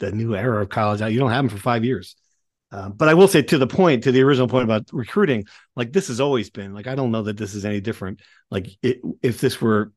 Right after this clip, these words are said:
nineteen ninety-seven and you got Dylan Harper, you're really, I mean, are you really less worried then? I mean, you know, look, this, uh, there's always been money out there for Dylan Harper. <laughs> Like, this is, that hasn't changed.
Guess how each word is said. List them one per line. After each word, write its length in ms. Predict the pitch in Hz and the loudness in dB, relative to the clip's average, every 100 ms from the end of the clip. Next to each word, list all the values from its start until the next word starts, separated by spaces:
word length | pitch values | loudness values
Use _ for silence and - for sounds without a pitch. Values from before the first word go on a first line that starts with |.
| - | -6
nineteen 500 | 120 117 - 113 104 | -2 -2 0 0 0
ninety-seven 640 | 113 104 98 143 120 101 | 0 -2 -2 -2 0 -2
and 140 | 95 98 | -4 -4
you 80 | |
got 260 | 95 95 92 | -4 -8 -6
Dylan 220 | 110 101 | -8 -6
Harper, 300 | 104 104 92 | -6 -8 -8
you're 140 | 92 95 | -8 -6
really, 380 | 110 107 101 - - _ _ _ _ - | -4 -4 -6 -10 -20 _ _ _ _ -14
I 100 | 107 | -10
mean, 160 | 104 | -6
are 100 | 98 | -4
you 180 | 104 101 | -2 -4
really 400 | 101 113 113 101 _ _ _ _ _ - | -2 -2 -2 -6 _ _ _ _ _ -6
less 360 | 127 113 - | -4 -2 -4
worried 420 | 107 127 120 113 104 | 0 2 2 0 0
then? 220 | 120 165 | 0 2
I 40 | |
mean, 320 | 156 135 127 - | 2 0 -2 -4
you 100 | 139 | -4
know, 180 | 117 120 | -4 -6
look, 360 | - - 175 - | -8 -8 -10 -8
this, 300 | 107 117 - - - _ _ _ _ _ - | -8 -8 -10 -14 -20 _ _ _ _ _ -12
uh, 220 | - 117 | -6 -2
there's 200 | 127 117 | 0 0
always 240 | 117 165 | 4 2
been 180 | - 95 | 2 0
money 240 | 92 87 85 | 0 -4 -10
out 160 | - | -8
there 100 | 85 | -8
for 140 | - 87 | -8 -8
Dylan 260 | 101 90 | -8 -8
Harper. 420 | 92 - - - - | -10 -12 -14 -14 -4
<laughs> 80 | - | 2
Like, 260 | 151 135 | 2 2
this 200 | 127 - | -4 -6
is, 80 | 117 | -6
that 120 | - | -4
hasn't 300 | 135 143 104 | -2 -2 -2
changed. 460 | - 101 104 147 | -4 -4 -4 -8